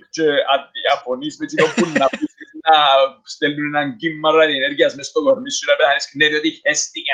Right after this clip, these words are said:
ας πούμε, ο Bill Gates, να μπουν να πει η μαρούλα στον Πεδουλάν που είναι πήγε εκκλησία και, α,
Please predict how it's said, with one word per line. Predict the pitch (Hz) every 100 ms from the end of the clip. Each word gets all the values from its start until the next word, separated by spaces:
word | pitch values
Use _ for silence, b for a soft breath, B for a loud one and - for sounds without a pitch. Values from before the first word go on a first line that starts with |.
| 127
ας | -
πούμε, | - -
ο | 131
Bill | 143 254 -
Gates, | 196 208 B B
να | 170 180
μπουν | 190
να | 165 151
πει | 185 196
η |
μαρούλα | 180 156 190 202 202
στον | - 185
Πεδουλάν | 185 160 151 180 202
που | 202
είναι | 196 190
πήγε | 196
εκκλησία | 190 190 - 147 147 202 214 214
και, | 190
α, | 214